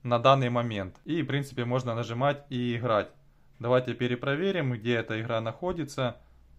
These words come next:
Заходим снова "Все приложения". Ищем эту игру, которую только что скачали. Вот эта игра, Клондайк. Зашли на нее.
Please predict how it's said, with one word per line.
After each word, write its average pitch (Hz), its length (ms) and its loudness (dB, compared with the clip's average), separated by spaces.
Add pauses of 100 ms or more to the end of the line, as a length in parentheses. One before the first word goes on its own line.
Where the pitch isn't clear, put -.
(140)
Заходим 123 540 -2
снова 113 580 -2 (440)
"Все 127 200 -2
приложения". 143 920 -2 (420)
Ищем 143 380 -2
эту 123 360 2
игру, 160 200 0
которую 127 380 0
только 123 280 -2
что 120 160 -8
скачали. 120 680 -2 (160)
Вот 127 220 2
эта 113 200 -2
игра, 156 360 2 (120)
Клондайк. 117 680 2 (760)
Зашли 113 380 -4
на 123 100 0
нее. 156 440 0